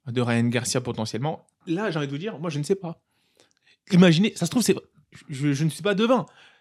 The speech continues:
Ça se trouve, c'est une grande conspiration, c'est un grand complot, pardon,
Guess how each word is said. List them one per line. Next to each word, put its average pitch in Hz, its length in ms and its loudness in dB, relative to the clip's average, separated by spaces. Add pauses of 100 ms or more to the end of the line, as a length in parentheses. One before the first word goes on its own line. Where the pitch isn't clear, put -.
Ça - 80 -16
se - 60 -10
trouve, 196 120 -8
c'est 160 180 -2
une 151 100 -2
grande 175 420 -2
conspiration, 185 960 0 (480)
c'est - 180 0
un 135 80 4
grand 165 300 6
complot, 208 520 6
pardon, 190 380 0